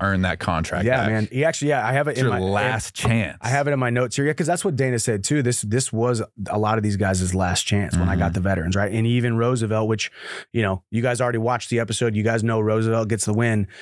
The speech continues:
Speaker 2: But what does he do first? He j-, comes over, gives me a hug, gives, gives my guys a,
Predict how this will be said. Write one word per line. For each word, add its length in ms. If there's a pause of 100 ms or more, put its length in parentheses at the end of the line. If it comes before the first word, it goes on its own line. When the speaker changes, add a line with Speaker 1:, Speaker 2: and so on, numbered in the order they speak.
(120)
Speaker 2:
But 100
what 80
does 80
he 80
do 160
first? 400
He 80
j-, 200
comes 340
over, 240
gives 240
me 140
a 80
hug, 340 (360)
gives, 220
gives 400
my 140
guys 320
a, 60